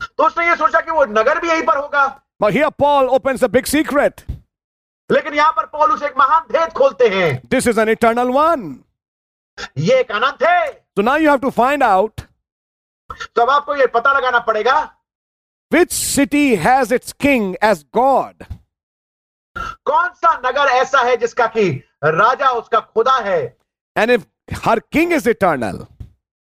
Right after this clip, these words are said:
Speaker 1: और अगर उसका राजा अनंत है,
Speaker 2: then his kingdom is eternal.
Speaker 1: तो उसका जो राज्य है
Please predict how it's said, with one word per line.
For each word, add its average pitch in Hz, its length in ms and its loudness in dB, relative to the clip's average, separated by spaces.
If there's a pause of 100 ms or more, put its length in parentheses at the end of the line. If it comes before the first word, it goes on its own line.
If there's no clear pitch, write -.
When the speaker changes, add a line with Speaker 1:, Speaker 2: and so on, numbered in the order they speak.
(560)
Speaker 1:
और - 140 2
अगर 539 180 0
उसका - 240 0
राजा 349 380 0
अनंत 262 360 -4
है, 185 500 0 (180)
Speaker 2:
then 220 120 2
his 233 160 0 (140)
kingdom 294 360 2
is 214 120 0
eternal. 208 500 0 (1200)
Speaker 1:
तो 302 200 2
उसका 254 220 -4
जो 226 140 2
राज्य 277 540 -2
है 226 280 0